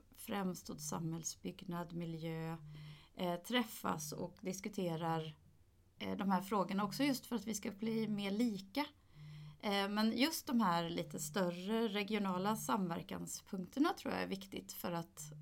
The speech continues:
belysa goda exempel och, ehm, hitta bra samarbetsformer över kommungränserna. Eh, vi är ju en liten kommun och vi har ju inte speciellt många tjänstemän som jobbar med de här frågorna.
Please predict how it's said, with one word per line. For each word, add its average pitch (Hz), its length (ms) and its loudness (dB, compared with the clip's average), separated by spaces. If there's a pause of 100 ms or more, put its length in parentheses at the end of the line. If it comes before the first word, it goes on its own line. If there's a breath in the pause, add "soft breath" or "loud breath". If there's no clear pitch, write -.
belysa 196 480 0
goda 185 220 -2
exempel 175 800 0
och, 170 240 2 (600 loud breath)
ehm, 180 720 0
hitta 208 720 0
bra 185 260 2
samarbetsformer 185 880 0
över 190 320 0
kommungränserna. 220 800 6 (580 loud breath)
Eh, 180 220 0
vi 208 180 2 (160)
är 254 80 6
ju 247 80 8
en 233 80 10
liten 240 280 6
kommun 226 440 8
och 214 240 4 (120)
vi 208 160 0
har 202 120 2
ju 262 40 4
inte 285 120 0
speciellt 180 360 -4
många 175 180 -2
tjänstemän 180 420 -2
som 190 120 2
jobbar 202 260 4
med 302 120 10
de 302 40 10
här - 120 6
frågorna. - 380 2